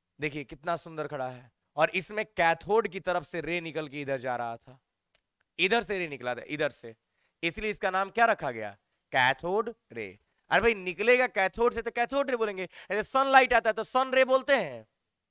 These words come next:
सनलाइट आता है तो सन रे बोलते हैं, मूनलाइट आता है तो मून रे बोलते हैं ना, वैसे ही ट्यूबलाइट आता है तो ट्यूब रे बोलेंगे। तो कैथोड से लाइट आएगा तो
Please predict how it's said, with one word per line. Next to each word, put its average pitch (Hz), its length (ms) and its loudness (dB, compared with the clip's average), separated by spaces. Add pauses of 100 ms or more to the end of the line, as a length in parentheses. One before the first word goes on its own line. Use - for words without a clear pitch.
(360)
सनलाइट 233 480 4
आता 190 260 2
है 147 300 -2 (180)
तो 202 60 -6
सन 269 320 -2
रे 277 120 8
बोलते 247 320 0
हैं, 190 240 -2 (280)
मूनलाइट 262 460 2
आता 254 180 2
है 226 60 4
तो 226 120 -2
मून 277 340 -4
रे 269 120 6
बोलते 220 340 0
हैं 185 280 -4 (800)
ना, 226 440 4 (680)
वैसे 165 220 2
ही 226 60 -2
ट्यूबलाइट 277 480 4
आता 254 200 4
है 226 40 0
तो 220 80 0
ट्यूब 294 300 -2
रे 285 120 8
बोलेंगे। 208 600 0 (360)
तो 170 60 -6
कैथोड 190 420 4
से 247 100 0
लाइट 240 200 4
आएगा 226 160 2
तो 123 320 -8